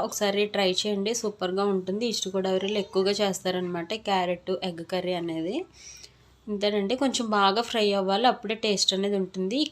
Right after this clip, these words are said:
క్యారెట్‌లో తీపిగా ఉంటుంది కాబట్టి కొంచెం కారం ఎక్కువగానే పడుతుందన్నమాట. లాస్ట్లో క్యాప్సికమ్ కర్రీ కూడా అయిపోయింది కూడా, ఇందులో కూడా నేను కొంచెం కారం అవి వేసేసుకున్నాను అనమాట. ఇంతేనండి,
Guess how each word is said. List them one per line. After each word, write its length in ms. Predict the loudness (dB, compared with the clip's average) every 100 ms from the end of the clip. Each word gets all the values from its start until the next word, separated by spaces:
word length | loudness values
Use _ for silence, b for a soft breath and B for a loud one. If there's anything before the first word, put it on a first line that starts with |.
| 4
క్యారెట్‌లో 560 | 6 6 2 0 2 2 2
తీపిగా 380 | -2 0 2 2
ఉంటుంది 240 | 2 -2 0
కాబట్టి 180 | 0 0 -2
కొంచెం 220 | -2 -2 2
కారం 280 | 2 4 0
ఎక్కువగానే 420 | 0 -2 0 0 0
పడుతుందన్నమాట. 760 | 0 -2 -4 -2 -2 -4 -4 -2 -2 -4 B B B 0
లాస్ట్లో 340 | 2 4 2 0
క్యాప్సికమ్ 480 | 2 2 0 -4 -2 0
కర్రీ 200 | 0 0 -2
కూడా 120 | 0
అయిపోయింది 340 | 0 0 -2 -2
కూడా, 140 | -2 -2 -2
ఇందులో 240 | 0 0 0
కూడా 140 | 0 0
నేను 140 | 0 0
కొంచెం 200 | -4 -2
కారం 260 | 0 0 0 0 0 -2 -6 -4 -2
అవి 140 | 0 2
వేసేసుకున్నాను 680 | 0 -2 -10 -8 -6 -6 -6
అనమాట. 320 | -6 -6 -6 -8 -8 B B B B B -8
ఇంతేనండి, 480 | -4 0 2 2 2